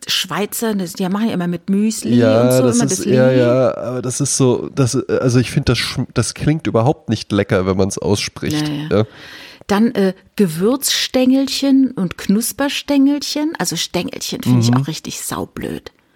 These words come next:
Speaker 2: Mhm. Hier in Wiesbaden gibt's die Winzerstange.
Speaker 1: Ja.
Speaker 2: Kannst du dir da drunter was
Speaker 1: Ja, auch
Speaker 2: vorstellen?
Speaker 1: so was Knorziges zum Wein eher, ne?
Speaker 2: Ja, knorzig zum Wein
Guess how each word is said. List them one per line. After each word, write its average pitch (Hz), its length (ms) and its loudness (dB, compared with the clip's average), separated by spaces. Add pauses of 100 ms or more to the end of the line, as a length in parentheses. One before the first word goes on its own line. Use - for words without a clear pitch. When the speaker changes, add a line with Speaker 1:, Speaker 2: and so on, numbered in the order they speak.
(320)
Speaker 2:
Mhm. 123 680 4 (180)
Hier 131 140 4
in 123 120 -2
Wiesbaden 131 460 -4
gibt's - 240 -8
die 110 240 -6
Winzerstange. 165 1040 -2 (120)
Speaker 1:
Ja. 190 220 0
Speaker 2:
Kannst 170 180 0
du 131 40 2
dir 117 100 2
da 110 140 4
drunter 156 300 0
was 156 120 -2
Speaker 1:
Ja, 226 100 4
auch - 40 2
Speaker 2:
vorstellen? 220 240 0
Speaker 1:
so 233 60 4
was 214 120 -4
Knorziges 196 640 -2
zum 190 240 -4
Wein 170 360 -4
eher, 147 260 -8
ne? 214 200 -4 (760)
Speaker 2:
Ja, 123 340 6
knorzig 123 720 0
zum 117 260 -2
Wein 131 400 0